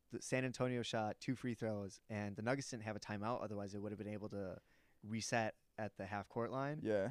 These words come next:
Speaker 1: And they tried to bring it out, and they
Speaker 2: Um.
Speaker 1: mi-, they messed up a screenplay or whatever behind the backcourt and lost the ball.
Speaker 2: Just for consistency, also, I will give Jokic shit because his team lost, even though he dropped a triple-double. I don't
Speaker 1: Yeah.
Speaker 2: want, <laughs> I don't wanna seem biased towards Russell.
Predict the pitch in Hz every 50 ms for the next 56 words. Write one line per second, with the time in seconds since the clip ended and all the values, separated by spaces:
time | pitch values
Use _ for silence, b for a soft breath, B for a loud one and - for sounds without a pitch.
0 | 135 - - 113 107 107 104 - - 120 110 107 104 - 113 107 104 104 101 107
1 | 107 104 101 98 - 104 104 104 101 98 95 82 76 78 78 78 - 101 101 -
2 | 67 64 - - - 127 139 143 107 107 107 107 117 113 101 _ _ _ b b
3 | b b b b 120 117 117 127 127 - 151 127 - - - - - 120 113 123
4 | 120 - 123 110 104 101 101 101 98 101 98 92 95 90 - _ - 95 95 104
5 | 104 101 101 90 - 98 98 98 - - 104 98 90 - - 98 98 92 90 90
6 | - - 95 92 92 90 85 87 - _ _ - - - - - - - 165 185
7 | 175 - - 170 151 - 151 123 - - 135 123 - - 131 104 - 120 113 104
8 | 110 113 110 - 113 110 110 107 - - 113 120 123 120 131 131 127 120 120 117
9 | 107 113 123 117 110 117 107 - - - 120 113 - 110 113 - 113 107 101 -
10 | 107 104 - - 113 110 107 101 104 104 104 107 - - 107 101 101 98 101 110
11 | 113 113 101 107 107 107 - - 107 - - 101 - 196 143 - 92 - - -
12 | - - 107 110 - 135 104 127 - 139 - - 190 151 - - 180 160 151 147
13 | 143 147 143 139 143 143 117 110 - 277 160 139 123 123 120 120 120 117 - -
14 | - 127 120 113 107 120 113 110 - - 113 113 107 -